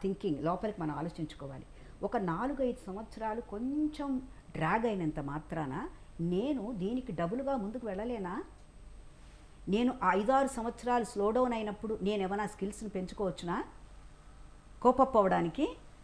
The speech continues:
వాళ్ళతో మళ్ళీ సమానంగా వెళ్ళడానికి చేసుకోవచ్చునా నేను? అని ఏ స్త్రీకి ఆ స్త్రీ, ఏ పిల్లకి ఆ పిల్ల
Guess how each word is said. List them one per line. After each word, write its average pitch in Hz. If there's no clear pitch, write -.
వాళ్ళతో 262
మళ్ళీ 240
సమానంగా 247
వెళ్ళడానికి 196
చేసుకోవచ్చునా 208
నేను? 196
అని 269
ఏ 220
స్త్రీకి 320
ఆ 233
స్త్రీ, 226
ఏ 196
పిల్లకి 233
ఆ 180
పిల్ల 165